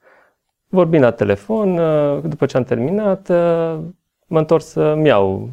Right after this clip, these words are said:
restul. Nu mai era nimeni. Ok, <laughs> da. Am întors și am mers spre casă. Și, uh, soția m-a observat că nu, nu mai fumez și m-a întrebat,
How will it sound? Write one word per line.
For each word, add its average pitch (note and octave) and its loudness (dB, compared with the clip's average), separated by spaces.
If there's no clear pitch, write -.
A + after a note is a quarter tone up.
restul. A2+ -6
Nu D#3+ -6
mai D#3 -4
era D3 -4
nimeni. G2 -8
Ok, - 0
<laughs> E3+ 4
da. A2 -2
Am D3 4
întors C#3 0
și - -6
am B2 2
mers B2 0
spre - -6
casă. G2+ -8
Și, - -14
uh, C#3 -2
soția D#3+ -4
m-a D3 2
observat D3+ 2
că A#2 0
nu, A2+ 2
nu B2 -2
mai A2+ 0
fumez D3+ -6
și - -16
m-a A#3+ -8
întrebat, G#3+ -2